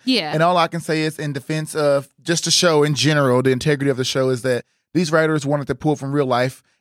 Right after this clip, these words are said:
Speaker 2: incidences that
Speaker 1: Yeah.
Speaker 2: happened to them or someone that they
Speaker 1: And
Speaker 2: know
Speaker 1: this
Speaker 2: of.
Speaker 1: happened. Like, one of the
Speaker 2: Yes.
Speaker 1: guys told, two of them
Speaker 2: See?
Speaker 1: actually told me, "N-, this, I came in, when this idea came up, I gave them an example that had re-,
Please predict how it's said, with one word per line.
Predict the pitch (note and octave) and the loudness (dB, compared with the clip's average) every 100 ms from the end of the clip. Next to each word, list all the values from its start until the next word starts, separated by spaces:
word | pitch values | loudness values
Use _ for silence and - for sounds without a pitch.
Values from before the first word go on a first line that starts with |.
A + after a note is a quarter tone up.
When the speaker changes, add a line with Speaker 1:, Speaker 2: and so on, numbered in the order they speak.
| _ D3 | _ -6
Speaker 2:
incidences | C#3 - A2+ A#2 - A2+ A2+ | -4 -4 -6 -6 -4 -4 -4
that | A2 B2+ | -2 0
Speaker 1:
Yeah. | - | 2
Speaker 2:
happened | C#3 C3 C3+ | 0 0 -4
to | C3+ | -6
them | B2+ C#3 C3+ | -4 -4 -2
or | B2 | -2
someone | A#2 - D3+ C#3+ | -2 -6 -4 -4
that | C3 | -2
they | C3+ | -2
Speaker 1:
And | C#3 | 2
Speaker 2:
know | D4+ C#4+ | 2 2
Speaker 1:
this | D#4 | 0
Speaker 2:
of. | - | 0
Speaker 1:
happened. | D4 D4 G#3 E3 E3 | -2 -2 -6 -6 -4
Like, | A3+ | -4
one | A3+ B3 C4 | 0 0 2
of | |
the | B3 | 0
Speaker 2:
Yes. | A#3+ | 0
Speaker 1:
guys | A#3+ A#3 A#3 | 0 -2 -4
told, | C4 A#3+ - | -4 -4 -2
two | G4+ | 0
of | G4+ | 2
them | F#4 | 2
Speaker 2:
See? | - | 0
Speaker 1:
actually | B3 B3 | -2 -4
told | A#3+ A#3+ | -2 -2
me, | A3+ G#3 | -2 -4
"N-, | A3 G3+ F#3+ F#3 A#3 A3+ | -8 -12 -14 -4 -2 -2
this, | G#3 G3 B3+ C4 - | -6 -2 -2 -2 -4
I | A#3 | -4
came | A#3+ C#4+ B3+ A#3 | -2 -2 0 2
in, | B3 A3 G#3+ | 2 0 0
when | G#3 G#3+ | 0 0
this | A3 | -2
idea | A3+ G#3+ A3+ | -2 -2 -4
came | A3+ G#3+ | -2 -4
up, | G#3 | -4
I | - G3+ | -4 -2
gave | G#3 G#3 | -2 -2
them | G3 G3 | -2 -2
an | |
example | F#3 G3 G#3 G#3+ G3 F#3+ | -4 -4 -2 -2 -2 -2
that | F#3 F#3+ F#3+ | -2 -4 -2
had | G3 F3+ | -6 -6
re-, | G#3 | -6